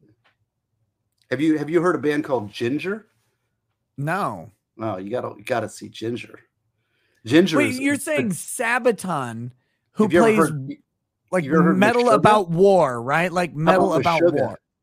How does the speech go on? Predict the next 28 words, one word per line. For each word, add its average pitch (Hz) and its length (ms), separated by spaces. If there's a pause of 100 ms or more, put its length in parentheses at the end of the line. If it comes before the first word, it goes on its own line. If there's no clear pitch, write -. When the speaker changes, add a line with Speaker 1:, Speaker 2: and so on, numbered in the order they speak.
(440)
Speaker 1:
You 175 140
don't, 208 160
you 185 80
don't 208 160
Speaker 2:
I've 180 120
Speaker 1:
know 185 120
what 151 280
real 147 260
metal 117 400
is. 139 440
Speaker 2:
I've 214 180
heard 269 400
of 196 100
Meshuggah, 170 600
yes. 113 440 (260)
Speaker 1:
Okay. 120 480 (460)
Speaker 2:
I, 185 120
Speaker 1:
How - 60
Speaker 2:
I - 40
Speaker 1:
about, - 200
Speaker 2:
haven't 143 140
Speaker 1:
um, 127 80
Speaker 2:
heard 220 280 (120)
them. 156 260
I've 156 140
heard 156 240
of 139 220
them. 117 340